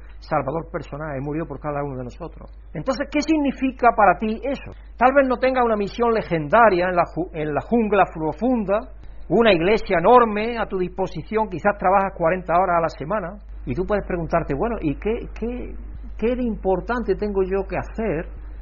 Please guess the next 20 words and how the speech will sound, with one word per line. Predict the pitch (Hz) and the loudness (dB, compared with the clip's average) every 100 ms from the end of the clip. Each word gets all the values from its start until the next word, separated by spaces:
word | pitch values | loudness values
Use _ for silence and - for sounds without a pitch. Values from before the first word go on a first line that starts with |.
| - - | -12 -10
o | 135 | -6
qué | - 208 | 0 2
obras | 220 196 | 2 0
son?". | - 233 147 - - - - - - - - | -4 -6 -6 -10 -12 -12 -12 -12 -16 -18 -14
Bueno, | 170 | -12
vosotros | 113 175 | -8 -8
sabéis | 147 190 | -4 -2
que | 202 | -2
participar | 175 147 147 147 135 185 185 | -2 -2 -6 -8 0 4 4
es | 160 | 2
muy | 160 160 | -2 -2
claro, | 147 190 165 101 - - - | 2 2 0 -6 -12 -18 -14
luego | 135 165 | -8 -6
después | 151 - 160 | -4 -4 -2
creo | 151 | 0
que | 143 | 0
lo | 135 | 0
vamos | 147 120 | 0 0
a | |
ver. | 139 202 | 0 -2